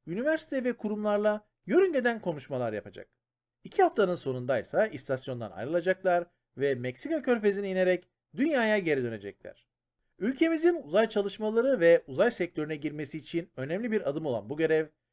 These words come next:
ne yazık ki ülkemizde bütün her şey gibi politik bir oyuncak haline geldiği için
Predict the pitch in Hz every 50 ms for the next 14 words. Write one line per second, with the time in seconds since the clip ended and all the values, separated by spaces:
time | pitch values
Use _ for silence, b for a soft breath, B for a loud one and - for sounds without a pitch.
0 | _ _ - 196 330 392 381 339 330 294 - 285 240 226 - - 226 220 226 208
1 | 202 226 220 196 160 165 - 175 135 147 185 208 196 - 175 143 127 123 127 113
2 | 113 - - 139 151 151 - - - - 208 202 165 143 139 135 127 139 127 -
3 | 120 113 107 101 98 98 117 127 139 135 143 143 135 - 156 147 139